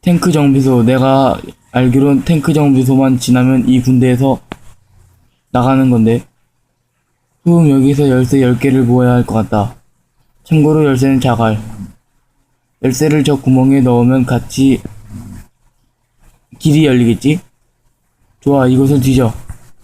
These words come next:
네, 뒤지면 될 것 같군요. 음,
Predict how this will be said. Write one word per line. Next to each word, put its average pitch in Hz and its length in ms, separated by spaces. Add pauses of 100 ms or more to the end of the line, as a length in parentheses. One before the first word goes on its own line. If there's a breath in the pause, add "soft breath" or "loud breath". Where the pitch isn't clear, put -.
(600)
네, 127 100
뒤지면 143 380
될 131 100
것 120 140
같군요. 113 360 (1600)
음, 127 440